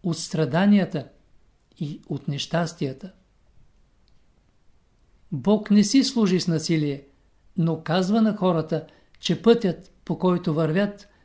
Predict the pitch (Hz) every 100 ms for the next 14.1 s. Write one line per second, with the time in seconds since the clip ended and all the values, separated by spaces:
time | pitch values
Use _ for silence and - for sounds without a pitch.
0 | _ _ _ 165 175 135 190 208 220 233
1 | 214 214 196 165 160 143 147 196 202 -
2 | - _ _ - _ - 185 233 220 202
3 | 196 160 175 180 175 - 151 143 151 160
4 | - - _ _ _ - _ _ _ _
5 | _ _ _ - 175 185 180 170 180 -
6 | 165 131 160 151 - 151 139 139 175 175
7 | - _ _ - - 165 156 175 180 165
8 | - 180 208 208 160 - _ _ _ _
9 | _ _ _ _ _ _ 160 120 170 160
10 | 190 233 233 - 180 165 196 202 170 -
11 | 170 190 190 165 147 156 196 202 151 -
12 | _ _ _ _ _ _ 185 147 147 156
13 | 180 175 202 - _ 180 175 175 160 156